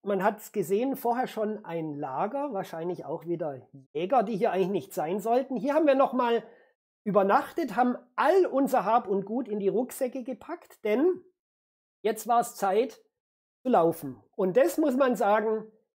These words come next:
das war heftig. Sie sehen hier die Truppe, acht Männer oder sieben Männer und eine Frau. Da möchte ich ganz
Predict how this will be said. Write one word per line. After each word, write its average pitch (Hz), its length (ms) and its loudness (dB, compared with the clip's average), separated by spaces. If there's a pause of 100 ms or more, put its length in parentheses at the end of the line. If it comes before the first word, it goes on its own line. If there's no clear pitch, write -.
(240)
das - 480 0 (140)
war 170 560 2 (140)
heftig. - 480 -2
Sie 220 100 0
sehen 269 220 4
hier 339 120 6
die 277 160 4
Truppe, 339 440 2
acht - 380 0
Männer 285 460 2
oder 208 200 2
sieben 320 380 2
Männer 254 300 4
und 220 140 -2
eine 190 260 0
Frau. 147 420 -6 (400)
Da 208 100 4
möchte 285 260 4
ich - 80 -4
ganz 294 340 4